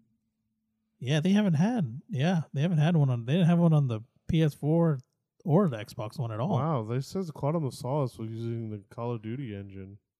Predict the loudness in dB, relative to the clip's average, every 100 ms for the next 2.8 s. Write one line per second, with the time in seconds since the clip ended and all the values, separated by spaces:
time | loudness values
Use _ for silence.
0 | _ _ _ _ _ _ 0 4 4 0
1 | -12 -12 -6 -6 -6 -8 -10 -6 -6 -6
2 | -10 -12 -10 -8 -6 -2 -2 -2